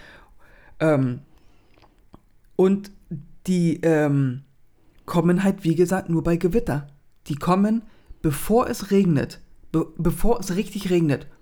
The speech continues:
kommen die aus ihren Löchern, weil sie dann wissen, alles klar, Gewitter, es wird windig,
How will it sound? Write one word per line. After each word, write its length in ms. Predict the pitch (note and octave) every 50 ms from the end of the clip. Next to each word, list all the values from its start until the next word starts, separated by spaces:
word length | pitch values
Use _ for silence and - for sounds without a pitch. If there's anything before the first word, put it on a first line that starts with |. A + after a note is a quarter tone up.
| - -
kommen 440 | - - G3 G3+ G3+ G#3+ G3+ F#3 E3+
die 260 | E3+ E3+ F3 F3 E3+
aus 160 | E3+ E3 -
ihren 320 | - D#3+ D#3+ D3+ E3 D#3
Löchern, 420 | C#3 B2 B2+ - C3+ A#2 - C3+ - - - - - -
weil 240 | D#3+ D3 D3+ D#3+ D3+
sie 160 | C#3+ D3 C#3
dann 280 | D#3 D#3+ G3 G3+ F3+ D3+
wissen, 340 | F#3 F#3+ F3+ A3 A3 A3 - - - -
alles 340 | C3+ B2+ B2+ C3 B2+ -
klar, 320 | - - D#3 D#3+ F3+ F#3+ G3
Gewitter, 480 | - D3+ C#3 D3 E3 E3 F#3+ F#3 F3 -
es 140 | D3 C#3 -
wird 160 | D3 C3 B2
windig, 440 | D3+ E3 F3 F#3 F#3+ F#3+ F#3+ -